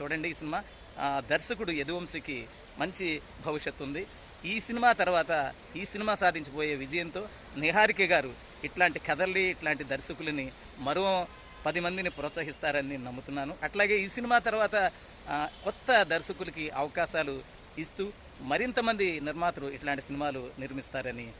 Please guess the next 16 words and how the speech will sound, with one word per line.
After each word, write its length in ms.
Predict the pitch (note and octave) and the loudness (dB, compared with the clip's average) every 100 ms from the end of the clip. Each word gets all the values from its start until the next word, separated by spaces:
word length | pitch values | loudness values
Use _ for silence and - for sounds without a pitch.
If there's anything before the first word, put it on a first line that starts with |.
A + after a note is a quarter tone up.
| - | -10
నేను 160 | B2+ A#2 | -8 -8
అనుకుంటూ, 400 | B2 D3+ D3+ G3+ C4 - - - F3+ | -8 -8 -6 -6 -8 -16 -20 -8 -2
so, 100 | A3 - - D#3 | -2 -4 -8 -2
ప్రతి 240 | G#3 A#3 | 0 0
ఒక్కరూ 360 | A3+ A3 A#3+ G#3+ | -2 0 0 0
కూడా 340 | F3 D3+ C#3 - - | 2 2 2 -6 -6
కమిటీ 240 | C#3+ E3 E3+ | -4 -4 -6
కుర్రాళ్ళు 480 | D3+ D3 C#3 B2 A#2 - - | -6 -4 -4 -4 -12 -14 -6
చూడాల్సిందిగా 460 | C3+ C3+ C3+ C3 A#2+ | -2 -2 -4 -8 -10
విజ్ఞప్తి 360 | A#2+ C#3 - | -6 -8 -8
చేస్తూ, 320 | C3+ C#3 - | -10 -10 -10
సినిమా 300 | A3 E3+ F3+ | -10 -6 0
అయితే 360 | F3 D#3+ D#3 C#3+ - - - C#3+ | 0 0 -2 -6 -10 -18 0 2
చాలా 240 | D#3 F3+ D#3 | 4 4 2
చాలా 200 | C#3 C#3 | 0 0
బాగుంది. 460 | B2+ B2+ B2+ C3+ | 0 -6 -6 -10